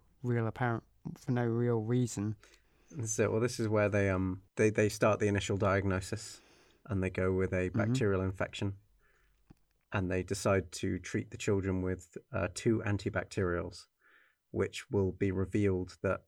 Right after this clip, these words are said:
Speaker 2: um, eventually all of the babies', uh, kidneys are failing, and that they discover that the, um, two,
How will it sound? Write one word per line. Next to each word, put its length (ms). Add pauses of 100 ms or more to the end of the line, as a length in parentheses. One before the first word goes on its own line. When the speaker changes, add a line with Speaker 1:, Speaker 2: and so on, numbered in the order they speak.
Speaker 2:
um, 300 (640)
eventually 560
all 180
of 100
the 80
babies', 560 (100)
uh, 280
kidneys 360
are 60
failing, 460 (680)
and 220
that 140
they 120
discover 440
that 200 (220)
the, 300
um, 380 (640)
two, 440